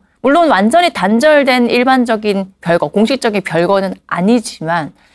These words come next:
어쨌든 십 년 동안의 기간만 거의 한국에 들어온 적이 없고 남편이 그토록 요구를 했고 또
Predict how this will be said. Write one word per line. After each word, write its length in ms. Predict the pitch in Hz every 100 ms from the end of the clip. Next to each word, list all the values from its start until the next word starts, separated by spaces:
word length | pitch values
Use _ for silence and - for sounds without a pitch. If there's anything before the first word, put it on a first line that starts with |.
| _ _
어쨌든 200 | - 254
십 140 | 262
년 320 | 349 349 339 320
동안의 540 | 277 262 240 233 240
기간만 1040 | - 190 196 196 190 - _ 233 254 302 294
거의 320 | - 202 220
한국에 340 | 226 302 311 277
들어온 380 | - 226 220 196
적이 320 | 175 240 311 - _ _
없고 460 | 151 151 - 185 240 _ _ _ _
남편이 720 | - 196 226 320 311 320 320
그토록 460 | - 277 - 370 330
요구를 360 | 202 196 220
했고 460 | 247 240 - 311 302
또 300 | 330 381 -